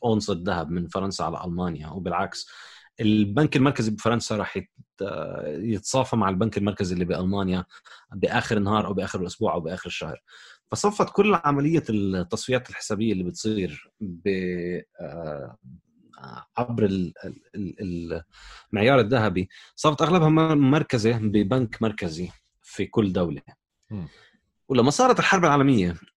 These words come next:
Speaker 1: وكل هالدول عم بتحارب بعض وفي جنبهم بنك مركزي بيطبع مصاري،
Speaker 2: آه.
Speaker 1: كلهم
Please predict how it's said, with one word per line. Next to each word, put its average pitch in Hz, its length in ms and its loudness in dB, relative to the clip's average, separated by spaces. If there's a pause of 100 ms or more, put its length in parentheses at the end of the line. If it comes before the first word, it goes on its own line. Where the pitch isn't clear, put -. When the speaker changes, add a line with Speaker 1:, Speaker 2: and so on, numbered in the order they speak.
(380)
Speaker 1:
وكل 180 380 2
هالدول 131 580 4
عم 104 220 -2
بتحارب 107 400 0
بعض 98 260 2
وفي 156 200 0
جنبهم 165 380 4
بنك 147 220 0
مركزي 127 400 -2
بيطبع 113 280 0
مصاري، 101 540 -2 (420)
Speaker 2:
آه. - 60 -16 (340)
Speaker 1:
كلهم 117 540 4